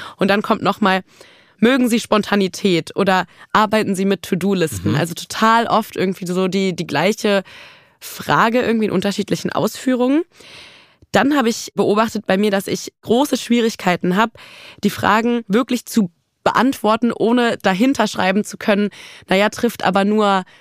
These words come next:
Speaker 1: bei FreundInnen zu oder trifft nur auf mein Arbeits-Ich zu oder
Speaker 2: Mhm.
Speaker 1: nur in meiner Beziehung irgendwie." Also
Speaker 2: Mhm.
Speaker 1: das ist mir aufgefallen, dass ich da Schwierigkeiten habe, manchmal allgemein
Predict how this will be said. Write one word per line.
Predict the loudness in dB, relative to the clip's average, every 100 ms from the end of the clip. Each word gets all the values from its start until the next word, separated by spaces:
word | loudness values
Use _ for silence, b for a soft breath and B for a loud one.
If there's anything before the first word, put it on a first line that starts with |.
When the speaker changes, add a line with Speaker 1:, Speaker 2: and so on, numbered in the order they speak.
| b 0
Speaker 1:
bei | 2 2
FreundInnen | 0 2 2 2 0 0 0
zu | -2 -2 0
oder | 2 0
trifft | 0 -2 -2 0
nur | 2 2 2
auf | 0 -2 0
mein | 0 2 0 -4 B B B _
Arbeits-Ich | 2 4 2 0 -4 -6 -6 -10
zu | -10 -4 -2 0
oder | 2 2 2
Speaker 2:
Mhm. | 2
Speaker 1:
nur | 2 0
in | 0
meiner | 0 0 0
Beziehung | -2 -6 -2 2 2 0
irgendwie." | -2 -4 -2
Also | -2 2
Speaker 2:
Mhm. |
Speaker 1:
das | 0 0
ist | 0
mir | 0 2 -2 B B B
aufgefallen, | -2 -2 -2 -2 0 0
dass | -2
ich | -2
da | 0 2 0 B B B
Schwierigkeiten | -2 0 0 0 -2 0 0
habe, | 0
manchmal | -2 0 0
allgemein | 0 -2 0 0 2 2 0